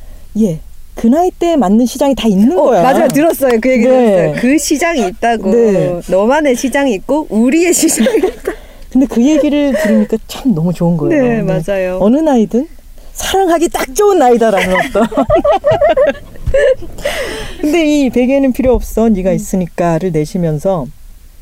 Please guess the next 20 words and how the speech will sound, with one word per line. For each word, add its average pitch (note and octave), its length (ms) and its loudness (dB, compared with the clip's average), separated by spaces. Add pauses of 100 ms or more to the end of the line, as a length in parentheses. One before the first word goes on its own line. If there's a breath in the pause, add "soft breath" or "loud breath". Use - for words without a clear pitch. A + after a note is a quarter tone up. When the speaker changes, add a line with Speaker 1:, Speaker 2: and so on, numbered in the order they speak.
(280)
Speaker 1:
독자보다 D#3 760 -4
아까 G#3 240 -2
Speaker 2:
네. G#3+ 80 0
Speaker 1:
그 F#3 200 0
지인들의 G#3+ 440 0
반응 D#3+ 360 -2
같은 G#3+ 140 -8
Speaker 2:
네, G#3+ 200 0
Speaker 1:
거를 E3+ 160 0
Speaker 2:
네. E3+ 100 -2
Speaker 1:
막 D#3 160 -2
말씀해 F#3 360 -2
주셨는데 F3 580 -2
Speaker 2:
네. D#3+ 240 -6 (480 loud breath)
Speaker 1:
그 A#3 560 2
주변 B3+ 340 -2
분들 A#3+ 260 2
이야기 F#3 280 0
중에 F3 320 -2 (380)
그 F#3 300 -4